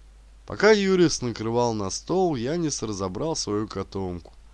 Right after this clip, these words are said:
Выложил все, что было у него с собой, и поинтересовался.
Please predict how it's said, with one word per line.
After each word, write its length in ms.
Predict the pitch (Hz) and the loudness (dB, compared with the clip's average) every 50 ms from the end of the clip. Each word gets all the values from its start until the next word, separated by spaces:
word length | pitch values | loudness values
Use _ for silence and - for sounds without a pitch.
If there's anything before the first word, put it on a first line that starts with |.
| - - - - - - - - - | -20 -20 -20 -20 -20 -20 -20 -14 -6
Выложил 520 | 107 131 147 143 135 120 107 110 107 101 | -2 0 2 2 2 0 0 -2 -4 -4
все, 340 | 90 - - - - 190 185 | -4 -4 -6 -4 -2 -2 0
что 240 | 147 - - 117 110 | 0 0 0 -2 -6
было 300 | 104 110 117 113 110 104 | -4 -2 -2 -2 -2 -2
у 60 | 101 | -2
него 260 | 101 101 98 95 95 | -2 -4 -4 -4 -6
с 60 | 90 | -6
собой, 440 | - - - 92 92 110 143 180 175 | -8 -8 -6 -6 -4 -2 -2 0 0
и 40 | 143 | -2
поинтересовался. 1080 | - 120 113 104 92 - - 95 87 87 - - 92 87 87 85 85 82 - - - | -2 -4 -6 -6 -6 -6 -8 -8 -8 -8 -8 -6 -6 -6 -4 -4 -6 -8 -10 -12 -16